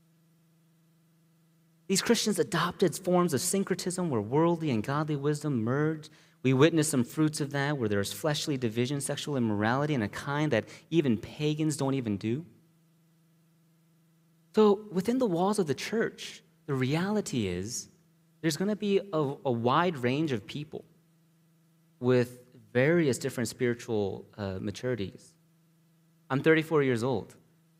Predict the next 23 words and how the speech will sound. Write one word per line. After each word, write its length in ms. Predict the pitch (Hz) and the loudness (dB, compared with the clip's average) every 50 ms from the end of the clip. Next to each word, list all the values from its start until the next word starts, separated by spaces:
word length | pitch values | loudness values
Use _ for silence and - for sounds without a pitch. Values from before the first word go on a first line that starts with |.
| _ _ _ _ _ _ - | _ _ _ _ _ _ -2
I 120 | 123 156 | 0 0
am 340 | 175 175 143 123 110 110 110 | 2 2 2 2 2 2 4
nobody's, 720 | 113 120 135 143 135 135 123 117 107 104 101 92 90 - - - | 4 4 2 2 2 2 2 2 0 0 -2 -4 -6 -10 -10 -2
in 140 | 127 120 117 | 0 4 6
this 260 | 123 135 135 - - | 6 6 4 2 -2
room 260 | 120 117 120 127 143 | 0 2 2 2 2
here, 300 | 127 143 143 143 151 156 156 131 | 0 0 0 0 0 0 -2 -2
I 120 | 123 143 | 0 0
am 220 | 170 170 139 117 | 2 2 2 2
nobody's 640 | 113 120 120 135 135 131 135 117 113 110 107 101 - | 2 4 4 4 4 2 2 2 2 2 0 0 -2
spiritual 500 | - - - 127 117 113 110 - 107 95 | -4 -4 -2 0 0 0 0 -2 -6 -8
father. 400 | - - 104 101 95 - - - - - _ _ _ _ _ _ _ _ _ _ _ _ _ _ _ _ _ _ _ _ _ _ _ _ _ _ _ _ _ _ _ _ | -6 -4 -4 -4 -4 -4 -8 -12 -14 -20 _ _ _ _ _ _ _ _ _ _ _ _ _ _ _ _ _ _ _ _ _ _ _ _ _ _ _ _ _ _ _ _
That 120 | - 156 175 | -2 0 2
is 200 | 190 165 127 107 | 0 0 0 0
dangerous 840 | 113 127 127 143 156 151 135 139 131 123 110 101 95 - - - | 2 2 4 4 2 2 0 0 0 0 0 0 -2 -6 -8 -6
when 100 | 120 110 | -2 -2
you 60 | 113 117 | 0 0
have 140 | 123 107 | 0 0
a 20 | 107 | 0
thirty-four-year-old 840 | - 127 120 120 113 117 127 117 113 113 110 107 107 104 101 101 | 0 2 2 2 0 0 0 0 2 2 2 2 0 0 -2 -2
be 260 | 107 107 104 104 104 | -2 -2 0 0 0
the, 260 | 104 104 101 101 101 95 | 0 0 -2 0 0 -2
uh, 160 | 92 92 | -2 -4